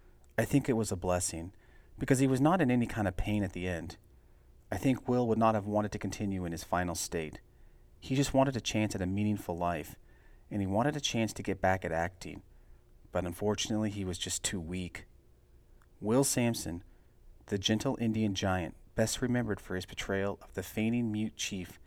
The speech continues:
in the amusing and poignant and powerful film One Flew Over the Cuckoo's Nest, made the spiritual journey. Upon hearing of his passing,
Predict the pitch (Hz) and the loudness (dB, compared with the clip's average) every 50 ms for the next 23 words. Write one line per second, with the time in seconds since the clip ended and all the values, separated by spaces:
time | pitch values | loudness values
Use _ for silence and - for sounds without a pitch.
0 | - - - - - - - - - - - 104 98 98 95 92 92 92 98 107 | -20 -20 -20 -20 -20 -20 -20 -20 -20 -14 -6 -4 -2 0 0 2 2 2 2 2
1 | 113 110 120 123 120 - - 92 87 - - - - 110 110 110 110 - - - | 2 2 2 0 0 0 -4 -8 -4 -4 -4 -2 2 2 2 4 2 0 -2 -4
2 | - - - - 101 101 104 101 - - - - - 104 92 90 90 87 92 101 | 0 0 2 4 6 4 4 4 0 -6 -10 -8 -4 -4 -2 -2 -2 -2 -2 -2
3 | 98 - - 113 104 87 92 92 - - 113 - - 107 - - 82 82 85 82 | -2 -2 -2 -2 -2 -2 -2 -4 -4 -4 -6 -4 -4 -6 -6 -4 -4 -4 -4 -4
4 | - - - - - - - - - - - - - - 95 95 98 98 98 101 | -6 -12 -14 -18 -18 -20 -20 -20 -20 -20 -20 -16 -6 -2 2 2 2 2 0 -2
5 | - - - - - 92 90 90 - - 90 85 - 95 90 90 90 87 85 - | -4 -8 -6 -2 0 0 0 0 -2 -4 -6 -4 -2 0 0 0 0 -2 -4 -8
6 | - - - - - - - - - - - - - - - - - - - - | -12 -18 -18 -18 -18 -18 -20 -20 -20 -20 -20 -20 -20 -20 -20 -20 -20 -20 -20 -20
7 | - - - - - - - - - - - - 127 120 113 101 - 151 147 160 | -20 -20 -20 -20 -20 -14 -4 -2 -2 0 2 2 4 4 2 2 4 6 6 6
8 | 165 156 156 139 - - - 110 101 98 92 - - 90 90 95 | 6 4 0 -2 -2 0 2 2 2 2 2 0 -6 -6 -8 -8